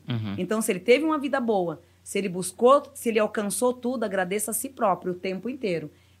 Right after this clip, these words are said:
Speaker 2: É Deus o encaminhando o tempo inteiro. Então, foi uma alma que veio pra Terra, mas tudo que ele foi presenteado foi por intermédio do próprio trabalho a vida inteira,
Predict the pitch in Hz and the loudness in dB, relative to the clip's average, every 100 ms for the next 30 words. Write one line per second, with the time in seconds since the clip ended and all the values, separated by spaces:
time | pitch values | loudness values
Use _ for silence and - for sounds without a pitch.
0 | - 196 170 214 262 254 269 254 247 233 | 2 2 4 4 4 0 -4 -2 0 0
1 | 220 202 233 233 240 214 226 269 277 180 | 0 -2 -2 -4 -2 -2 -2 -4 -2 -2
2 | 160 - _ _ - 190 233 240 240 233 | -2 -6 _ _ -10 -2 0 0 2 4
3 | 202 202 202 208 170 240 269 220 - 185 | 4 4 -2 -2 2 2 2 -4 0 4
4 | 190 226 311 - _ _ 190 208 - 349 | 4 2 -6 -12 _ _ -2 0 0 -2
5 | 359 330 277 254 226 240 254 247 240 233 | -2 -2 0 2 2 2 2 2 0 0
6 | 220 190 202 233 285 - _ - 233 233 | 2 4 6 4 -4 -10 _ 4 4 4
7 | 220 214 196 190 202 202 185 180 214 294 | 0 0 0 0 -2 -4 -8 -4 0 0
8 | 320 277 233 196 175 190 196 165 165 247 | 0 -4 -2 0 2 4 2 -2 -2 0
9 | 240 233 233 190 190 247 339 | 0 0 2 2 2 0 -4